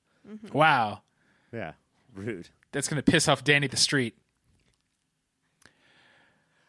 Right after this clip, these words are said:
Speaker 3: Uh, this is the opposite, I think, of Loki, even though Loki had Loki's last ten minutes of, like, "We're not going to do more story here. We're just
Speaker 2: Mm-hmm.
Speaker 3: going to do
Speaker 1: Yeah.
Speaker 3: conclusion, like, reunion. Like, this is, we're just going to do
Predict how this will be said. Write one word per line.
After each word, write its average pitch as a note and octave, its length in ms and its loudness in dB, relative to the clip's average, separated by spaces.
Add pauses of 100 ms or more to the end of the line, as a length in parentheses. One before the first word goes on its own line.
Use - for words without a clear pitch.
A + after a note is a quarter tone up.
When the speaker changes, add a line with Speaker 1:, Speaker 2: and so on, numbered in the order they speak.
(160)
Speaker 3:
Uh, F3 300 4
this F3+ 180 -2
is G#3+ 80 -2
the F#3+ 140 2
opposite, E3+ 340 -2
I D#3 80 -2
think, D#3 140 -8
of C3 120 -8
Loki, C3+ 280 -4
even B2+ 260 -10
though B2+ 120 0
Loki A2 360 -6
had G#2+ 280 -6 (180)
Loki's G#2 380 -8
last G2 220 -10
ten G#2 140 -10
minutes G2 300 -10 (100)
of, F#2 180 -8
like, F2 300 -12 (180)
"We're G#2+ 140 -6
not G2 320 -10 (100)
going F#2+ 260 -8
to F#2 120 -14
do E2+ 220 -10
more D#2+ 200 -12
story D2 380 -16
here. - 220 -20 (200)
We're F2+ 140 -12
just E2 180 -8
Speaker 2:
Mm-hmm. E3 200 2
Speaker 3:
going A2 140 -10
to F#2 120 -14
do - 160 -18
Speaker 1:
Yeah. - 280 -14 (640)
Speaker 3:
conclusion, D2 720 -20
like, G2+ 240 -12
reunion. D#2 680 -12
Like, D#2 220 -12 (100)
this E2+ 180 -12
is, E2 120 -14 (460)
we're F#2+ 140 -12
just F#2+ 220 -14
going G2 180 -8
to F#2 100 -10
do D#2 400 -10